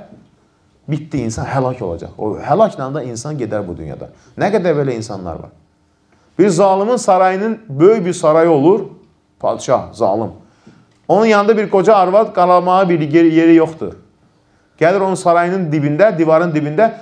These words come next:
özünə balaca bir daxma tikir. Daxma nə? Taxtalar zad qurur, altında yaşayır. Başqa heç bir şey yoxdur. Kasıbdır. Bir gün, hər gün də gedir,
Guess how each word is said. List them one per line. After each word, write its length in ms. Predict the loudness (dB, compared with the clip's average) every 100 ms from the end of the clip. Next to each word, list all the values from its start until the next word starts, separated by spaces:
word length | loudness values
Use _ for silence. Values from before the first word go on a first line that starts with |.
| -8
özünə 280 | 0 2 2
balaca 340 | 4 2 2 2
bir 140 | 2
daxma 320 | 2 -2 -8
tikir. 200 | -6 -2
Daxma 260 | -2 -2 -4
nə? 180 | -4 -2
Taxtalar 420 | -4 -4 0 0
zad 240 | 2 -2
qurur, 160 | -2 -2
altında 380 | 0 -2 -2 -2
yaşayır. 440 | -2 -4 -6 -8 -10 _ _ _ _ _ _ -4
Başqa 240 | -4 -2 -2
heç 120 | -4
bir 100 | -4
şey 200 | 0 2
yoxdur. 340 | 2 -2 -16 -20 _ _ -20 -20 _ _ _ -20 -16 -6
Kasıbdır. 500 | -2 -2 -2 -6 -12 -20 _ _ _ _ _ _ _ _ 0
Bir 140 | 2
gün, 140 | 2 0
hər 340 | 2 2 2
gün 140 | 0
də 60 | 0
gedir, 560 | 2 2 2 -2 -6